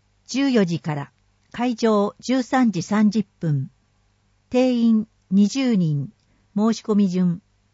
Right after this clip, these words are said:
費用、千五百円。内容、お気軽講座と落語会モダン亭のコラボ、正直車夫。出演、桂夏丸、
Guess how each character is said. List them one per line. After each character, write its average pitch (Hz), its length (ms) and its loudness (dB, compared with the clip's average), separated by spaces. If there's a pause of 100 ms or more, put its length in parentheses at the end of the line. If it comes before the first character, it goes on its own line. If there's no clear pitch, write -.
(300)
費 269 180 -6
用、 156 360 -2 (360)
千 269 340 0
五 175 100 -2
百 214 320 -4
円。 143 280 -2 (960)
内 220 300 0
容、 202 400 0 (640)
お 196 80 -6
気 277 200 -4
軽 277 240 0
講 269 280 0
座 170 180 -2
と - 260 -10
落 202 320 -4
語 269 140 0
会 147 420 -4
モ 185 180 -2
ダ 247 140 0
ン 254 100 0
亭 240 280 0
の 220 140 0
コ 247 160 -2
ラ 196 140 0
ボ、 143 220 -10 (220)
正 269 320 -2
直 254 340 -4
車 233 160 -4
夫。 - 220 -12 (640)
出 - 340 -6
演、 214 320 0 (400)
桂 233 460 -2
夏 156 300 -4
丸、 185 380 -2